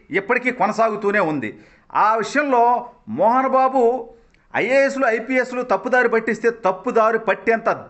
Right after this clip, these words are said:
దౌర్భాగ్య పరిస్థితిలో జగన్మోహన్ రెడ్డి ఉన్నాడు అని అన్నందుకు జగన్మోహన్ రెడ్డి తీవ్రంగా హర్ట్ అయినట్టుగా తెలిసింది. "ఒరే బోకుగా, నువ్వెంత బోకుగాడివైనా సరే నాకు బామర్ది కాబట్టి ఆ విష్ణు గాడిని ఆ మూవీ ఆర్టిస్ట్ అసోసియేషన్ ప్రెసిడెంట్ చేద్దామని చెప్పి నేను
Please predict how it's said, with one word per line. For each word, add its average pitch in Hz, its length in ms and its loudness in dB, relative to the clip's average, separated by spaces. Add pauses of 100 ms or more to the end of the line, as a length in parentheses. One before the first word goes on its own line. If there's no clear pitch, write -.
(120)
దౌర్భాగ్య 262 520 0
పరిస్థితిలో 226 500 0
జగన్మోహన్ 208 460 0
రెడ్డి 196 160 -2
ఉన్నాడు 220 600 0
అని 175 140 -2 (100)
అన్నందుకు 240 680 0 (220)
జగన్మోహన్ 247 460 -2
రెడ్డి 247 180 -2
తీవ్రంగా 220 400 0
హర్ట్ 156 240 -4
అయినట్టుగా 180 320 0
తెలిసింది. 110 520 -6 (340)
"ఒరే 233 160 2
బోకుగా, 233 680 0 (220)
నువ్వెంత 247 360 0
బోకుగాడివైనా 247 760 0
సరే 226 220 2
నాకు 214 180 0
బామర్ది 226 480 0
కాబట్టి 214 300 0
ఆ 190 80 2
విష్ణు 175 320 -4
గాడిని 202 500 -2 (380)
ఆ 147 80 4
మూవీ 190 360 -2
ఆర్టిస్ట్ 226 340 -2
అసోసియేషన్ 202 580 0
ప్రెసిడెంట్ 202 420 0
చేద్దామని 185 400 0
చెప్పి 196 220 0
నేను 180 520 0